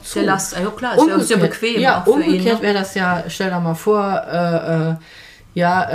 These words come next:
Speaker 1: ähm, mein Mann würde irgendwie, äh, abhanden kommen, äh, wird dann von ihm ein Freund zu mir kommen und mir bei der,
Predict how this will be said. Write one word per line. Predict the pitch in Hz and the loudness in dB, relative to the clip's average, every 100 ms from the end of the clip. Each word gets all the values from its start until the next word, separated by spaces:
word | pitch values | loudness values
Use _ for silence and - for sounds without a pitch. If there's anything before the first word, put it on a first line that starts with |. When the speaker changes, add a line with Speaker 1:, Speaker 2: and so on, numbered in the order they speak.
| 170 | 0
Speaker 1:
ähm, | 165 160 165 170 160 | 0 0 0 0 0
mein | 170 165 | 2 2
Mann | 165 185 208 185 | 2 2 2 2
würde | 190 180 | 0 0
irgendwie, | 185 190 190 190 185 175 | -2 -2 -4 -6 -2 0
äh, | - 170 170 165 | 2 2 0 0
abhanden | 156 - 196 214 208 | -2 -2 -2 -2 -4
kommen, | - 208 208 214 202 | -2 0 0 0 -2
äh, | - 180 180 170 - - 170 - - - - - - - | -2 0 0 -2 -6 -10 -10 -12 -18 -20 -20 -20 -16 -2
wird | 185 190 | 0 2
dann | 190 202 202 | 2 2 0
von | 196 190 | 0 -2
ihm | 226 302 | 4 6
ein | 285 | 6
Freund | - - 247 262 262 | 2 0 0 0 -4
zu | - 262 | -6 -4
mir | 269 262 | -6 -4
kommen | 220 190 170 | -2 -2 -2
und | 185 | 0
mir | 208 240 | 0 0
bei | 226 190 | 0 0
der, | 185 | -2